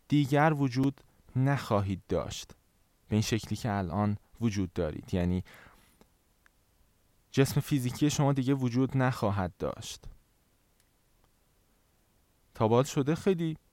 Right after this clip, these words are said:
با شهامت و خیلی صادقانه با خودتون خلوت کنید و به این موضوع آگاه شید که همونطور که بودن شما یک معجزه هست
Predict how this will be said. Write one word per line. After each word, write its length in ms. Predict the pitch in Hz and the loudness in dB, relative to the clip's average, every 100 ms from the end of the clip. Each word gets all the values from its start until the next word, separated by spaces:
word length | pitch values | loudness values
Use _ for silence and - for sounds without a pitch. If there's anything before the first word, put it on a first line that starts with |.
| _ | _
با 140 | 135 131 | 2 2
شهامت 720 | - 135 117 123 120 131 - | 2 0 2 2 2 0 -2
و 60 | 110 | -4
خیلی 320 | - 117 120 | -2 -4 -4
صادقانه 960 | 117 - 117 107 107 101 101 101 113 117 _ _ | -4 0 2 2 0 2 2 4 2 -2 _ _
با 80 | 110 | -6
خودتون 300 | - 113 131 | -2 -2 -2
خلوت 440 | - 113 110 131 | 0 0 2 0
کنید 220 | - 131 | 0 0
و 100 | 127 | 2
به 100 | 117 | 2
این 120 | 117 139 | 2 2
موضوع 340 | 135 120 143 | 2 2 4
آگاه 200 | 127 135 | 4 2
شید 300 | - 107 - | 0 -4 -2
که 220 | - 82 - _ _ _ _ _ _ _ _ _ _ _ _ _ _ _ _ _ _ _ _ _ _ _ _ _ _ _ | -2 -4 -4 _ _ _ _ _ _ _ _ _ _ _ _ _ _ _ _ _ _ _ _ _ _ _ _ _ _ _
همونطور 340 | 147 151 170 | 4 4 4
که 120 | 156 151 | 2 2
بودن 540 | 139 151 147 170 196 | 4 4 6 4 4
شما 420 | - 180 165 165 | 4 6 6 6
یک 260 | 165 165 170 | 4 2 2
معجزه 480 | 147 135 147 131 147 | 2 4 2 2 0
هست 540 | 139 147 151 - | 2 2 0 -4